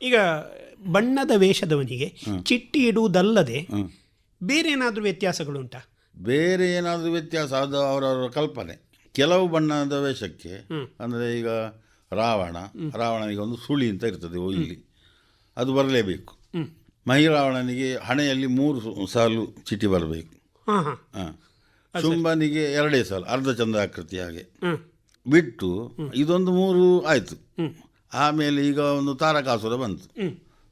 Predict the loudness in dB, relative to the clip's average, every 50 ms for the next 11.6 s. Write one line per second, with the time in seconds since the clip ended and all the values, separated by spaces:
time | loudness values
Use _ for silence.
0 | _ _ 0 0 2 0 0 0 -2 -2 -2 -2 -4 -4 -4 -4 -4 -2 -2 -2
1 | -2 -2 -4 -8 -14 _ _ _ _ _ 2 2 4 6 6 6 6 6 4 4
2 | 2 0 -2 -4 -6 -8 -4 -2 -2 -2 -2 -4 _ _ _ -6 -4 -2 -2 -2
3 | 0 -2 -2 0 0 0 0 0 -2 -2 -2 0 0 2 2 2 2 0 0 0
4 | 0 0 0 0 2 2 0 0 -2 0 0 0 0 0 -2 -4 -8 -14 _ _
5 | _ -6 -4 0 2 2 2 4 2 0 -2 -4 -4 -2 0 0 0 0 -4 -14
6 | _ _ -10 -4 2 4 4 4 4 2 0 0 0 0 0 -2 -4 -10 -12 -10
7 | -8 -6 -6 -6 -6 -8 -16 _ -10 -8 -6 -4 -2 0 0 2 2 2 2 2
8 | 0 0 2 2 2 4 4 2 2 0 0 -2 -2 -2 -2 0 0 0 0 -2
9 | -4 -8 -12 -16 _ _ _ _ -4 -4 -4 -4 -6 -10 -14 -10 -8 -8 -8 -4
10 | -2 -2 0 0 0 0 -2 -2 -2 0 0 -2 -2 0 -2 -2 -2 -2 -4 -4
11 | -4 -4 -4 -4 -2 -2 -4 -4 -6 -10 _